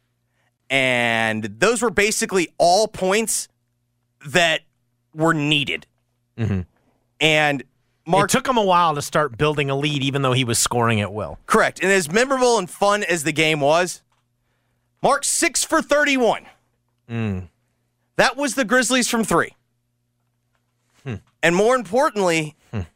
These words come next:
Speaker 1: you still saw it was an awesome performance. At the same time, like, they're daring him to shoot.
Speaker 2: Mm-hmm.
Speaker 1: And he, like, to me, it all, this whole thing is gonna bo-, bog down to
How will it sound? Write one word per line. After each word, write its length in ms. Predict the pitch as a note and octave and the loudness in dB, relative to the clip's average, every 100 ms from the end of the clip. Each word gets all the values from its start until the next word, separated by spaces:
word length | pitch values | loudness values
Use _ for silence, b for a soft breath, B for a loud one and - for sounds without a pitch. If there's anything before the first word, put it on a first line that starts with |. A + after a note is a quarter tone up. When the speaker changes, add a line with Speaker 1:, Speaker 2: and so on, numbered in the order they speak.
| _ _ _ _ _ _ | _ _ _ _ _ _
Speaker 1:
you 160 | F3 F#3+ | -2 0
still 480 | - - C4+ D4 C4 | 0 0 2 2 2
saw 500 | - A#3 A3+ F#3+ - _ _ _ _ _ _ _ _ _ _ _ _ _ _ _ _ _ _ - | 0 2 2 0 -2 _ _ _ _ _ _ _ _ _ _ _ _ _ _ _ _ _ _ -2
it 80 | G3 | 0
was 140 | F#3+ | 2
an 60 | F#3 | 2
awesome 320 | E3+ E3+ E3 | 2 0 -2
performance. 600 | C3+ B2 B2+ D#3 E3+ - _ _ _ _ _ _ _ _ | -4 -2 0 0 -2 -10 _ _ _ _ _ _ _ _
At 100 | B2+ | -8
the 60 | A2 | -2
same 240 | - D3 | 2 2
time, 220 | C#3 C#3 C3+ | 0 0 0
like, 180 | A#2 | -2
they're 100 | - | -4
daring 400 | B2 A#2 A#2+ A#2 | -4 0 2 0
him 140 | G#2 G2 | -2 -2
to 60 | |
shoot. 260 | - - - _ _ _ G#2+ | -2 -2 -6 _ _ _ -12
Speaker 2:
Mm-hmm. 200 | G2 F2+ - _ _ C3 | -10 -12 -16 _ _ 2
Speaker 1:
And 160 | D3 | 2
he, 120 | D3 - _ _ _ _ _ | 0 -6 _ _ _ _ _
like, 160 | D3+ D3+ | 0 2
to 80 | G3 | 2
me, 140 | A#3 | 2
it 120 | G#3+ F#3 | 2 0
all, 160 | E3+ G3 | 0 0
this 180 | E3+ B3+ | -2 -2
whole 300 | A3 A#3 A3+ | 0 0 0
thing 340 | - A#3+ A#3 | -2 0 0
is 120 | G3 | 0
gonna 220 | D3 F3+ D#3 | 0 -2 0
bo-, 320 | D#3 F#3 - D3+ | 0 0 -2 -6
bog 340 | C3 F3 F#3+ | 0 2 2
down 280 | E3 E3+ D#3+ | 0 -2 -2
to 220 | D#3 C3+ | -4 -6